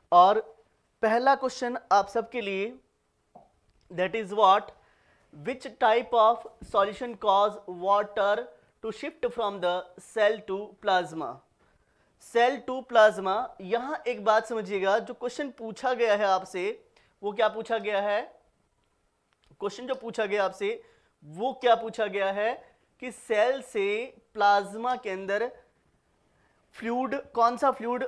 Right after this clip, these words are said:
शिफ्ट करता है? ये सेल है और प्लाज्मा, ठीक है? तो यहां से पूछा गया cell to plasma, ऑप्शन A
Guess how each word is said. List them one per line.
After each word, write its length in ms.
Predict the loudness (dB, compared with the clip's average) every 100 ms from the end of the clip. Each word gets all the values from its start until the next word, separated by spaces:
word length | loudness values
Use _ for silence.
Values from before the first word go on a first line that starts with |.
| -8
शिफ्ट 260 | -10 -8 -4
करता 300 | -6 -2 -4
है? 320 | -4 -8 -16 -20
ये 260 | -12 -10
सेल 340 | -6 0 0 0
है 440 | -2 -4 -4 -14 _ 0
और 420 | 4 4 2 -4
प्लाज्मा, 600 | 0 2 0 -6 -10 -10 -16 _ _ _ _ _ _ -16
ठीक 200 | -10 -8
है? 260 | -10 _ _ _ _ -12
तो 80 | -8
यहां 500 | -4 -4 -2 -2 -2
से 460 | -6 -8 -8 -10 _ -12
पूछा 280 | -8 -4
गया 200 | -2 -2
cell 440 | -4 0 0 0 -6
to 60 | 0
plasma, 460 | 2 2 2 -2 -2 0
ऑप्शन 300 | 0 0 -6 -10 -8
A 240 | -6 -8